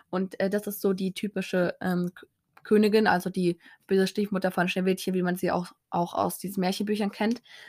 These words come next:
Und wenn man's umdreht und den Klapptext sieht, sieht man die linke Gesichtshälfte und da ist es so eine Hexe mit Warze und, ähm, einzelnen Zählen, Zähnen nur noch.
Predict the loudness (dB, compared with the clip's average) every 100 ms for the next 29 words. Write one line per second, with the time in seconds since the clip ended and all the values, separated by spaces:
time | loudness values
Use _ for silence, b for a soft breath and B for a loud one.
0 | B 0 2 2 2 8 8 8 0 0
1 | -4 -4 -2 0 -2 -6 -4 -2 0 0
2 | 0 -2 0 2 0 -2 -4 0 0 0
3 | 0 0 -2 2 4 2 2 -2 0 0
4 | -4 B B -2 -2 2 6 6 4 B
5 | B -2 -2 -2 -18 _ 2 4 4 2
6 | 2 4 2 2 -2 -2 -12 -4 -2 -2
7 | -4 0 0 2 -2 -2 -6 0 2 2
8 | 0 -6 -10 2 2 4 0 -4 _ b
9 | b -2 2 4 4 2 0